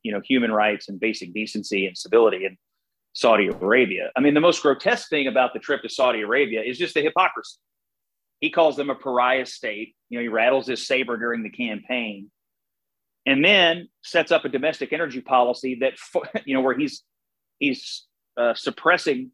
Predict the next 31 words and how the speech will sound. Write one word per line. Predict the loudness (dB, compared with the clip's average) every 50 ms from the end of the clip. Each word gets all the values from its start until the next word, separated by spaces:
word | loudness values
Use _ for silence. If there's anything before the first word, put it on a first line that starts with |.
| _ -6
American | -2 0 2 2 2 2 0 -4 -6
energy. | -4 -6 -8 -6 -6 -4 -4
So | -2 -2 0
then | 2 4 2
he | 2 0 0 0
puts | -2 0 0
himself | -2 -2 2 2 4 4 4
in | 0 -2
a | -4
position | -4 -4 -2 -2 -2 -2 -2 -6 -8 -8 -10 -12 _ _ _ _ _ _ _ _ -4
because | 2 4 4 4 4 2
of | 2 4
the | 6 6 6 4 2
war | 0 2 4 4 6 6 6
and | 6 4
other | 2 2 0 0
issues | 0 -2 -4 -4 -4 -4 -6 -4 -2
to | 0 0
have | 0 0
to | -2
go | -2 0 0 0
beg | 0 0 2 2 4 2 0 -2 -6 -4
Saudi | 2 2 4 4 2 0
Arabia | -4 -4 -6 -6 -6 -8 -8 -6 -4 -4 -4 -6 _ _ _ _ _ _ _ _
and | 2 2 2 2 2
Venezuela | 0 0 0 -2 0 0 -2 -2 -2 -4 -6 -8 -8 -10 _ _ _ _ _ _ _ _ -2
and | 0 2 2 4 4
Iran | 4 4 4 4 4 2 2 2 2 2 0
and | -2 -4
whoever | -4 -2 0 0 0 2 0 0
else, | 0 0 0 -2 -4 -6 -10 -16 -20